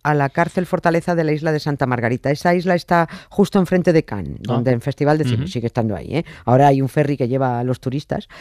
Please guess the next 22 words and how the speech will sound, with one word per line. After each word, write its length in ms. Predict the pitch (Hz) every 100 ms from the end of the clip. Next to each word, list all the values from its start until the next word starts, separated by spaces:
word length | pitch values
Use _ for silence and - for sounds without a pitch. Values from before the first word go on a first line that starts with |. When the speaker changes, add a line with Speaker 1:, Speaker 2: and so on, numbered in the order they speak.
| - -
Speaker 1:
pero 140 | 127
antes 240 | 131 143 -
solo 200 | 139 131
iban 200 | 127 110
presidiarios. 640 | 101 - 78 - - - - - - - -
Y 140 | 202
junto 340 | - 196 202
con 160 | 190 196
ese 240 | 254 -
enigmático 720 | 233 208 175 196 220 220 202
hombre 340 | 208 208 175 143
con 160 | 135 131
máscara, 560 | 151 196 - 147 151 -
iba 220 | 214 226
siempre 500 | 214 - 233 214 190
custodiándolo, 1000 | - 190 - 147 170 208 196 180 190 254 - _
como 180 | 147 170
una 160 | 214
garrapata 460 | 180 170 156 165 185
pegado 340 | 165 165 170
a 80 | 160
él, 160 | 156